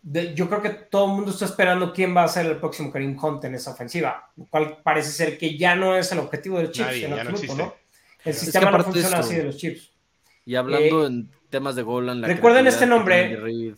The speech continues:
Speaker 1: recuerden este nombre, Deneric Prince. Recuerden este nombre, Deneric Prince de los Chiefs. Ojo, está haciendo una gran impresión en el training camp.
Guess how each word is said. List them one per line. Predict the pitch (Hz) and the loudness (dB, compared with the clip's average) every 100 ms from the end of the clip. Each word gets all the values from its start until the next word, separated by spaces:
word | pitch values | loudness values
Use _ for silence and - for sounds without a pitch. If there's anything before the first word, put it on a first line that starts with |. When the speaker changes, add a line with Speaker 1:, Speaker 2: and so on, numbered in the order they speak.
| - | -10
Speaker 1:
recuerden | 160 202 214 220 | -6 -2 0 0
este | 214 214 | 0 -2
nombre, | 202 202 208 185 | -4 -2 -4 -4
Deneric | 156 170 180 170 | -4 -2 -2 -4
Prince. | 190 175 135 - - _ _ _ _ _ _ _ _ _ _ | -4 -4 -6 -12 -16 _ _ _ _ _ _ _ _ _ _
Recuerden | 131 139 160 160 | -12 -4 -2 -2
este | 151 151 | -4 -4
nombre, | 139 123 | -6 -6
Deneric | 123 139 151 170 165 | -8 -4 -2 -2 -2
Prince | 180 180 175 - - _ _ _ _ _ - | -4 -2 -4 -10 -18 _ _ _ _ _ -10
de | 135 | -6
los | 131 - | -6 -2
Chiefs. | 226 262 - - - - _ _ _ | 0 0 -4 -14 -20 -20 _ _ _
Ojo, | - 202 208 214 | -4 -2 -2 -4
está | - 165 | -2 -4
haciendo | - 170 | -4 -4
una | 165 | -4
gran | 143 156 160 | -2 0 -2
impresión | 151 139 - 160 | -4 -8 -6 -4
en | 151 | -4
el | 147 | -2
training | 190 208 208 | -2 -2 2
camp. | 226 247 - | 4 2 -2